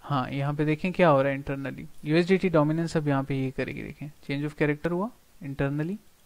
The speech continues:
thirty minute का टाइम frame है। हायर लो बनेगा, यहाँ पे इस एफ़वीजी को fill करेगा, छोटा सा एफ़वीजी है यहाँ पे, और यहाँ पे गोल्डन pocket भी बन रही है most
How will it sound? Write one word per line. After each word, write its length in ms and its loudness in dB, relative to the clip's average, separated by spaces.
thirty 180 2
minute 260 0
का 100 -2
टाइम 220 -4
frame 240 -6
है। 60 -8
हायर 400 8
लो 180 6
बनेगा, 400 0
यहाँ 200 -4
पे 220 -6
इस 420 -4
एफ़वीजी 480 0
को 100 -4
fill 200 -2
करेगा, 300 0
छोटा 360 -2
सा 120 -2
एफ़वीजी 400 -4
है 80 0
यहाँ 220 -4
पे, 240 -10
और 80 -4
यहाँ 240 -2
पे 100 -4
गोल्डन 320 -2
pocket 300 -6
भी 340 -2
बन 220 -4
रही 160 -4
है 80 -4
most 640 -8